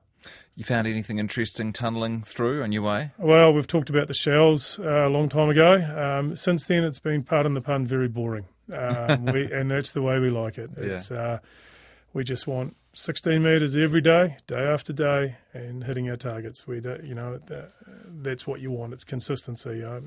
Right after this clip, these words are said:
Speaker 2: I joke it's a baked bean factory underground nowadays. It's rinse, cycle, repeat, and just keep on doing it day after day.
Speaker 1: A project like this is almost its own sort of,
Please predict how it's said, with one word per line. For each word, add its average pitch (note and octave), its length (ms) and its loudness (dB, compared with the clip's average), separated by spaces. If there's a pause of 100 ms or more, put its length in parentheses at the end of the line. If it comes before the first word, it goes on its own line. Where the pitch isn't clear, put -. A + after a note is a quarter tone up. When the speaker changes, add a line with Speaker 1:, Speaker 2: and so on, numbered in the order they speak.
(140)
Speaker 2:
I B2+ 40 -4
joke C3+ 360 0
it's B2 120 -10
a A#2+ 40 -12
baked B2+ 280 -4
bean B2 200 -2
factory B2+ 400 -8
underground A#2 460 -6
nowadays. B2 460 -4
It's - 280 -14 (480)
rinse, C#3 260 -2
cycle, C3+ 340 0
repeat, B2 380 -2 (180)
and A#2 140 -12
just A#2 220 -12
keep B2 260 -10
on B2 100 -6
doing A#2 260 -6
it A#2 180 -14
day A#2 160 -10
after A#2 280 -10
day. A2 260 -12 (1200)
Speaker 1:
A C#3+ 260 2
project F3+ 520 -2
like A#2+ 220 0
this B2 300 2
is G#2+ 200 -4
almost A2+ 400 -2
its G2+ 160 -10
own A2 400 0
sort F#2+ 220 -4
of, F#2 420 -4